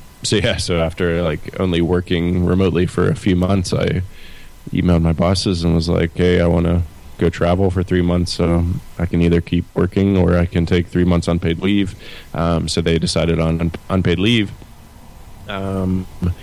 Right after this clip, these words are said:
and yeah, so that, that was great. Um, and then, yeah, ever since we've been back in Scotland, I've, uh, just been working remotely, and it's been, it's been great, actually. I, it's amazing. It's amazing, one, how much you enjoy your job more when you don't have to do it.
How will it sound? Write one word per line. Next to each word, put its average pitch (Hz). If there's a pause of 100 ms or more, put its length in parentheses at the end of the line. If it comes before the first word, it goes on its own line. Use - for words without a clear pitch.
(460)
and 98
yeah, 110
so 95
that, 98
that 123
was 120
great. 107 (160)
Um, 90
and 90
then, 87 (140)
yeah, 98
ever 90
since 87
we've 87
been 87
back 87
in 82
Scotland, 90
I've, 82
uh, 85 (500)
just 85
been 90
working 90
remotely, 90
and 87 (140)
it's -
been, 98
it's 92
been 104
great, 98
actually. 87
I, 76 (720)
it's -
amazing. 123 (280)
It's -
amazing, 143
one, 117
how 104
much 98
you 95
enjoy 92
your 92
job 87
more 92
when 87
you 87
don't 87
have 90
to 107
do 113
it. 117